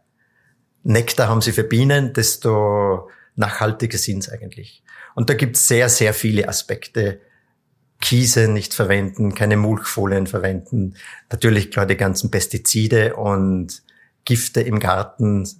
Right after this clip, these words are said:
gern natürlich weggelassen. Es gibt überall eine gute,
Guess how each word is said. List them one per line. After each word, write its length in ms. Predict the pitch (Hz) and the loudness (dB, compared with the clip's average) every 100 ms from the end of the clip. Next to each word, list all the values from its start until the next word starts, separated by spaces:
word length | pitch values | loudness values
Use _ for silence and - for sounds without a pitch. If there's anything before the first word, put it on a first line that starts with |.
| _ _ _ _ | _ _ _ _
gern 180 | - 90 | -4 -2
natürlich 400 | 90 101 87 - | -2 -4 -8 -10
weggelassen. 480 | - - 85 90 - | -10 -6 -6 -6 -6
Es 140 | 90 | -8
gibt 240 | - - - | -6 -8 -4
überall 320 | 107 107 104 | 0 2 4
eine 260 | 101 101 98 | 2 0 0
gute, 680 | 120 127 120 123 117 104 | 0 0 2 2 4 2